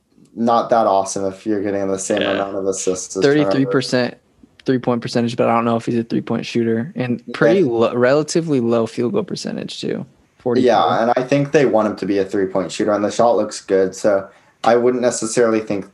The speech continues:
Speaker 1: that that would be something to worry about. I'm sure if you just looked at the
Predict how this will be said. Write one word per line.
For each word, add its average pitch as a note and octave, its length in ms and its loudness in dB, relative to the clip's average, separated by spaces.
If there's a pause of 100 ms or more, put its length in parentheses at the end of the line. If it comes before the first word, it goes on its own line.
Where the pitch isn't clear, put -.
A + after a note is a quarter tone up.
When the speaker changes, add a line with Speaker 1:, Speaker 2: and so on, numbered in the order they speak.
(140)
Speaker 1:
that - 180 0
that F#2 140 4
would F#2+ 160 2
be G2 100 -4
something G2 420 -4
to G#2+ 100 -6
worry G2+ 200 2
about. G2+ 420 0
I'm A#2+ 200 2
sure A#2+ 180 2
if A#2 160 -4
you A#2+ 100 2
just A#2 280 0
looked A#2 240 2
at A2+ 160 2
the A2+ 260 2